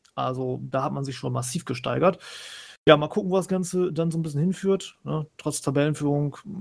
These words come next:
gibt es tatsächlich nicht so ultra viel Ausgewöhnliches zu erzählen über Veritas, muss ich sagen. Sie machen einfach einen grundsoliden Job, ne? Machen ihre Buden, wenn's nötig ist, lassen hinten wenig rein.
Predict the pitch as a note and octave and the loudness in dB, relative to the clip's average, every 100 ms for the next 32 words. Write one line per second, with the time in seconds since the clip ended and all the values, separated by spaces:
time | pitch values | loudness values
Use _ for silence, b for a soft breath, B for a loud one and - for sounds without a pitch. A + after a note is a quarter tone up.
0 | D3+ E3+ F3+ E3+ E3 E3+ D3+ B2 D3+ C#3 | 0 2 2 4 6 4 2 0 -2 -2
1 | C3+ D#3 F3 F#3+ - D3 C#3 - D#3 D#3 | -2 -2 2 2 2 0 -2 -2 0 0
2 | - D3+ C#3 - C3 - D#3 D#3+ D#3 D#3+ | 0 0 -2 -4 -4 0 2 4 4 4
3 | E3 E3 F3 - D3+ D#3 D3 D#3 F3+ F3 | 2 0 -2 -4 -4 -2 2 4 4 0
4 | B - D#3 C#3+ D3+ B2+ D3 C#3+ C3+ C#3+ | B 2 4 4 2 4 2 2 2 2
5 | B2+ D3 D#3+ C#3 C#3+ C#3 C3 C3+ B2+ B2 | 2 0 0 -2 -2 0 0 0 0 2
6 | D#3 C#3+ B2+ D3+ D#3 D#3 - D3 C3+ C#3+ | 4 4 0 0 2 2 0 -2 0 0
7 | C#3+ D3 C#3 B2+ C#3 F3 | 0 0 0 2 4 6